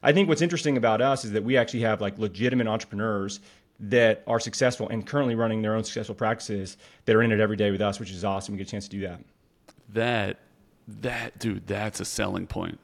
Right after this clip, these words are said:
Speaker 2: because to me, that sounds like graduate school and the massive mistake I made with graduate school. When you look at these rankings and you're looking at all the, um, the way people look at the institutions,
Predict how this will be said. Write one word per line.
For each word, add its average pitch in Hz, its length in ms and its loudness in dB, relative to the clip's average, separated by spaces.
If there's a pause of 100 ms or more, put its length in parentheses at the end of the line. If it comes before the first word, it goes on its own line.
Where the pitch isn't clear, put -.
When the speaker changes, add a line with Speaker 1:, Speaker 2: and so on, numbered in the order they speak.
Speaker 2:
because 104 400 -2
to - 140 -6
me, 127 240 -2
that 113 300 -6
sounds 170 300 -4
like 101 120 -4
graduate 95 460 -4
school - 340 -4
and 95 140 -6
the 92 60 -4
massive 98 480 -6
mistake 95 420 -6
I 92 100 -6
made 92 300 -2
with 90 140 -6
graduate 98 420 -2
school. 95 320 -2 (440)
When 104 460 -2 (360)
you 139 180 -2
look 139 200 -4
at 127 80 -8
these 101 200 -6
rankings 95 580 -4
and 95 120 -6
you're 117 100 -2
looking 127 280 -4
at 98 160 -4
all 120 320 -2
the, 95 520 -2
um, 95 400 -6
the 95 160 -6
way 104 240 -2
people 104 320 -6
look 107 200 -4
at 101 120 -4
the 95 140 -4
institutions, 98 840 -4